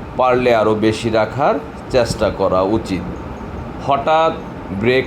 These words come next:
করা যাবে না, কারণ রাস্তা পিচ্ছিল থাকে, এই জন্য ব্রেক করলে ব্রেক মিস হতে পারে।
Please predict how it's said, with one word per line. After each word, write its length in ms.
করা 240
যাবে 280
না, 240
কারণ 260
রাস্তা 500
পিচ্ছিল 480
থাকে, 460
এই 160
জন্য 500
ব্রেক 260
করলে 1120
ব্রেক 360
মিস 360
হতে 240
পারে। 320